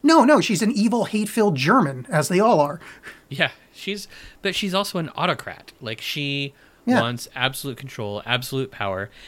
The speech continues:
Speaker 2: And let's face it, nuts are not candy.
Speaker 1: Okay, well, let's, let, okay, that's a whole side conversation. But let's be <laughs> fair about P B here.
Speaker 2: Okay.
Speaker 1: She is also technically their god, 'cause she did create the entire kingdom.
Speaker 2: She didn't create the nut people.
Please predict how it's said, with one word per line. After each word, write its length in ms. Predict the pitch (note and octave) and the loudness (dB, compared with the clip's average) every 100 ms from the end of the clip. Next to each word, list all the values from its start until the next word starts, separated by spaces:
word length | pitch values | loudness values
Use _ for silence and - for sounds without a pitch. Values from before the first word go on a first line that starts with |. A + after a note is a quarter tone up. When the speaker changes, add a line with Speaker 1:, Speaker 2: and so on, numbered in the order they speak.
| - - | -12 -4
Speaker 2:
And 120 | C3+ | -2
let's 160 | A3 - | -2 -2
face 260 | D3 E3+ | -2 -2
it, 100 | F#2 | -4
nuts 440 | G#2 A2 E3 - - | -4 -2 -2 -6 -8
are 160 | A#2 | -6
not 320 | G#2+ G#2 B2 - | -4 -4 -4 -4
candy. 440 | G#2 A#2 - - - - - - _ _ _ - - | -8 -8 -10 -14 -20 -20 -20 -20 _ _ _ -2 2
Speaker 1:
Okay, 260 | E3+ E3+ - _ | 2 0 -14 _
well, 160 | F#3 F3 | 0 2
let's, 380 | A#3+ A#3+ - - - | 4 2 -4 -8 -4
let, 260 | F3+ G3 | 0 0
okay, 200 | F#3 D3+ | -2 -2
that's 180 | C#3+ G3 | -2 0
a 60 | F#3+ | 0
whole 100 | F#3+ | 0
side 240 | F#3+ D#3 | 0 -4
conversation. 380 | D#3+ C#3 D#3 D3 | -4 -8 -10 -6
But 180 | G3+ G3+ | -4 -2
let's 200 | C#4 C4 | -2 -2
be 300 | C#4+ B3 G#3 | -2 -2 -2
<laughs> 20 | |
fair 280 | E3+ G#3 G3 | -4 0 0
about 220 | E3 D3+ | 2 -2
P 140 | - D#3+ | -2 -4
B 160 | C#3+ | -4
here. 160 | C3+ C#3 - - _ - - | -6 -12 -20 -20 _ -20 -10
Speaker 2:
Okay. 160 | A#2+ - | -4 -2
Speaker 1:
She 340 | - - D4+ | 0 4 6
is 160 | E4 D#4+ | 6 6
also 380 | - C4 C4+ G#3 | 6 6 6 2
technically 480 | - A#3+ G#3+ G#3+ F3 | 0 -2 0 2 4
their 180 | E3+ | 4
god, 480 | C#3+ D#3+ C#3 B2+ D#3+ - _ _ | 4 4 2 0 -8 -20 _ _
'cause 120 | - A3 | -2 2
she 100 | C4 | 4
did 160 | E4 | 4
create 480 | - - B3 A3+ A3+ | 2 2 4 4 2
the 120 | F3 | 2
entire 340 | D#3 E3 E3+ D#3+ | 2 4 4 4
kingdom. 480 | - D#3 C#3+ F#3 - _ _ - - | 2 -2 -4 -10 -14 _ _ -18 -6
Speaker 2:
She 160 | - | -2
didn't 200 | B3+ A#3 | 0 -2
create 260 | - F#3+ F3+ | 2 2 2
the 60 | B2+ | 0
nut 300 | B2+ G3 - | 0 -2 -4
people. 440 | G#2 - C3+ | -10 -6 -6